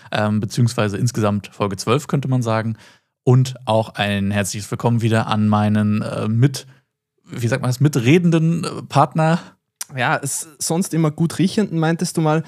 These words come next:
Speaker 2: Äh, aber
Speaker 1: Stimmt, ja.
Speaker 2: ja, ich bin mit allem zufrieden. Ich war jetzt, äh, durchaus überrascht, was jetzt wieder,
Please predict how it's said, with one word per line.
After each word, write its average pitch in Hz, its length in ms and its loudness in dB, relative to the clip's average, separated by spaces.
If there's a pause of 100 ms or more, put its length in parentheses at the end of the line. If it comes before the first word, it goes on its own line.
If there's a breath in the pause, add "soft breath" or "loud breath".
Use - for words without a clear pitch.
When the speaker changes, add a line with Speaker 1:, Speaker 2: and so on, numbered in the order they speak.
(480 loud breath)
Speaker 2:
Äh, 135 40 0
aber 131 500 2
Speaker 1:
Stimmt, 101 340 -4
ja. 107 100 0
Speaker 2:
ja, 113 80 -2 (340)
ich 104 220 -12
bin 135 100 2
mit 127 140 2
allem 113 240 0
zufrieden. 113 400 -2
Ich 110 240 -4
war 117 120 0
jetzt, - 280 -8
äh, 120 140 -4
durchaus 135 340 -4
überrascht, 120 440 -2
was 117 200 -4
jetzt 113 220 -4
wieder, 113 260 0